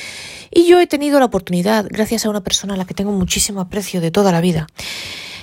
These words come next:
que esta persona me ha puesto en contacto con la emple-, la empresa que fabrica este teléfono, que se llama Blind Shell, y ellos me han dejado, se lo agradezco muchísimo, porque me han dejado un teléfono para poder grabar estos episodios y poder ver con vosotros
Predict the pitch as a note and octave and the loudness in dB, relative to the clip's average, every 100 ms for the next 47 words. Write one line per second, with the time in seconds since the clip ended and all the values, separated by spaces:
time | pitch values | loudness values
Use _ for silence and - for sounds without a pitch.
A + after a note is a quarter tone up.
0 | - - D#4 D#4 D4 D#4 - C4 C4 A#3 | -14 4 6 6 6 0 0 0 0 2
1 | A#3+ C4 A#3+ G3+ G3 - A3+ - G3+ F3+ | 2 2 0 0 -2 0 0 2 2 0
2 | D#3+ F3+ - F#3 F3 F3 F3+ - F#3+ F#3 | 2 2 2 0 0 4 2 4 4 2
3 | - F3 D#3+ E3 E3 E3 - C#4+ E4+ B3 | -4 -6 -4 -2 -4 -6 -4 -2 0 -2
4 | F#3 - D#3 D#3 D#3 D#3 E3+ E3 - G#3+ | 0 -2 0 0 4 4 4 2 4 4
5 | F#3 G#3 _ _ - - - - - - | 4 -2 _ _ -16 -12 -12 -14 -16 -20
6 | _ _ _ - D4 C#4+ - A#3+ B3 - | _ _ _ 4 6 6 2 2 2 -2
7 | - G3+ G3 G#3+ - G#3+ A3 G3 E3 F3+ | -2 -2 0 0 -2 -2 -2 -2 -2 -2
8 | A3+ F#3 F3+ D4 C#4+ G#3+ E3+ - E3 F3 | -2 -6 -2 -2 -2 -2 -6 -4 -4 -2
9 | F#3 F#3+ F#3 F3+ G3+ G#3 E3 D#3+ E3 D#3+ | -4 -2 -2 0 0 0 -2 -4 -4 -4
10 | E3 F#3 F#3 G3 G3+ F#3+ F3+ G#3 A3 A3+ | 0 0 2 2 2 2 0 -2 -2 0
11 | B3+ B3+ D4+ - F3+ F3 D#3+ D#3+ - _ | 0 2 -2 -2 -8 -4 -4 -4 -8 _
12 | _ _ _ _ _ G3 A#3+ E3+ E3 A3 | _ _ _ _ _ 2 2 0 -2 -2
13 | B2+ B2+ | -2 -8